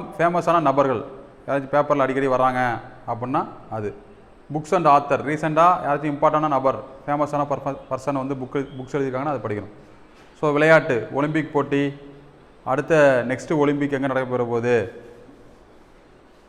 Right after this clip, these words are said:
அதே போல அடுத்து இப்ப நடந்தது, அதுல முக்கியமா அகழ்வாராய்ச்சிகள், போன வருஷம் கேட்டிருக்காங்க. விண்வெளி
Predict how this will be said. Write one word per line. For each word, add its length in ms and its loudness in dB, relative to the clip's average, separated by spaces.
அதே 220 -2
போல 80 4
அடுத்து 280 2
இப்ப 180 -4
நடந்தது, 380 4
அதுல 280 2
முக்கியமா 360 0
அகழ்வாராய்ச்சிகள், 720 6
போன 140 0
வருஷம் 180 -2
கேட்டிருக்காங்க. 420 -2
விண்வெளி 300 0